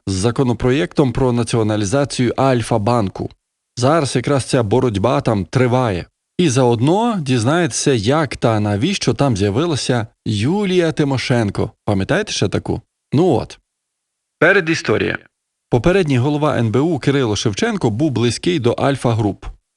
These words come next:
Що вже там казати? В день, коли Демсокира проводила презентацію фільму «Брудний кеш» перед Н Б У, до Кирила Шевченка в Нацбанк особисто приїжджав Петр Авен, один з головних чуваків в Альфа Груп.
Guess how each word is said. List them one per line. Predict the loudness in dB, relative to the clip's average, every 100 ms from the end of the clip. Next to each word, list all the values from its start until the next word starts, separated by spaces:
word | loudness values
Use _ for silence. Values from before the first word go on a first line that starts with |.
| _ _ _ _
Що | -2 2
вже | 2 0
там | -2 0
казати? | -2 0 -2 -4 -10 _ _ -4
В | 0
день, | 0 0
коли | 0 0 2 0 -2 -10 _
Демсокира | -2 0 0 0 2 2
проводила | 2 0 0 0 0
презентацію | 0 0 0 0 0 0 0
фільму | 0 0 0
«Брудний | 0 0 0 0 0
кеш» | -2 -4
перед | 0 0 0
Н | 0 0
Б | 2
У, | 0 -2 -6 _ _
до | 0 2
Кирила | 2 2 0
Шевченка | 0 -2 -2 -2 -2
в | 0
Нацбанк | 0 -2 0 -2 -2
особисто | -4 -2 0 0 -2
приїжджав | -2 -2 0 0 -2
Петр | 0 -2 0 -4 -2
Авен, | -2 0 -2 -4 -8 _ _
один | 2 2 2
з |
головних | 0 0 0 -2
чуваків | -2 -4 -2 -6 -6 -10
в | -2
Альфа | -2 0 0
Груп. | 0 0 -2